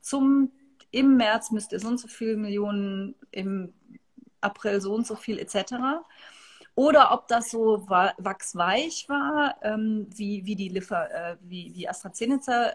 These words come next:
Zeneca behauptet, "Ja, sie liefern halt so viel, wie sie können." Das ist das eigentliche Problem an der Geschichte. AstraZeneca hatte Probleme mit einem Werk in Belgien, ähm, und, ähm,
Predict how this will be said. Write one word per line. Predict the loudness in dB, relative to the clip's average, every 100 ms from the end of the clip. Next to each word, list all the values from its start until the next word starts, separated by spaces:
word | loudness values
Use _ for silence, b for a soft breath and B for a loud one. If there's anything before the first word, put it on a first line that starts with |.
| -6
Zeneca | -8 -6 -4 -4
behauptet, | -2 -2 -4 -8 b b b b b b
"Ja, | 4 8 8 8 6 2 -4
sie | -6 -4
liefern | 0 0 2 2 4
halt | 2 2
so | -2
viel, | -4 -2 0 0
wie | -2
sie | -2 -4
können." | -6 -8 -8 -12 -20 -20 _ _ b b b b b 2
Das | 4 4
ist | -2 -4
das | -4 4
eigentliche | 6 6 4 0 -8
Problem | -10 -10 -6 -2 -2 -4
an | -8
der | -8 -10
Geschichte. | -10 -12 -12 -16 -16 -16 -18 _ -2
AstraZeneca | -2 0 -2 -2 -2 -2 -2 0 2 2 2
hatte | -2 0 2 2 0
Probleme | -4 0 0
mit | -2 -6
einem | -8 -8 -4
Werk | -4 -6
in | -10 -8
Belgien, | -6 -4 -2 0 0 -2 -4
ähm, | -4 -2 -4 -6 -8 b b b b b _
und, | 2 2 0 -2 -8 -2
ähm, | -2 -2 -4 -6